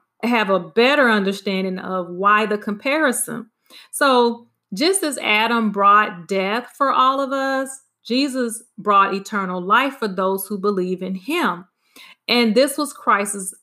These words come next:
sole purpose, uh, the whole time. The Father sent him so that those who believeth in him shall not perish, but have everlasting life. We know that scripture, John three sixteen. So Jesus Christ was,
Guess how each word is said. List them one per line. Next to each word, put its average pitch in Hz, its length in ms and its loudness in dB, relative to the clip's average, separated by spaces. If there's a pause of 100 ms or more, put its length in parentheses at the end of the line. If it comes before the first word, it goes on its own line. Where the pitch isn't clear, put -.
(160)
sole 247 580 2
purpose, 196 640 -4 (380)
uh, 202 100 0
the 202 140 -2
whole 254 320 -2
time. 269 400 -2
The 185 80 -4
Father 247 400 4
sent 254 320 0
him 262 340 -2
so 226 300 2
that 196 480 -2
those 247 520 2
who 247 200 -4
believeth 220 580 0
in 190 140 -4
him 180 340 -6
shall 196 320 -4
not 180 380 -4
perish, 240 580 0 (460)
but 240 100 4
have 240 380 2
everlasting 233 800 0
life. 277 300 2
We 254 180 2
know 262 240 2
that 285 180 -2
scripture, 311 380 -4
John 220 340 0
three 240 180 -4
sixteen. 262 760 -6 (200)
So 247 160 2
Jesus 311 400 2
Christ 262 340 0
was, 196 280 -4